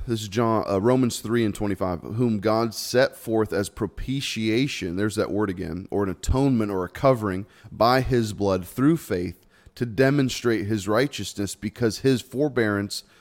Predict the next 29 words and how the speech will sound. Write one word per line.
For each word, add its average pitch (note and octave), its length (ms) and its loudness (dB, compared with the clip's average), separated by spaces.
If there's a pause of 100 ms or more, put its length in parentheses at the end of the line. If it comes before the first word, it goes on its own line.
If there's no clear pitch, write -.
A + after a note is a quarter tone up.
(760)
for, B2 260 0 (180)
because B2 360 0
in A2 200 -2
his D#3 240 2
forbearance B2 720 -2
God A#2+ 300 0
had G2+ 200 -2
passed G#2 460 -4
over D3+ 340 2
the A2 120 -2
sins G2 540 -4 (260)
that G#2 140 2
were A2 100 0
previously G#2+ 580 -2
committed, G2 560 -6 (300)
to A#2 80 -6
demonstrate B2+ 800 2
at - 160 -6
the G2 80 -6
present G#2+ 480 0
time B2+ 300 -2
his G2+ 320 0
righteousness, F#2 1000 -2 (640)
that G2+ 180 2
he C3+ 180 2
may C3 200 4
be G#2+ 200 2
a G2 140 2
just A#2 760 0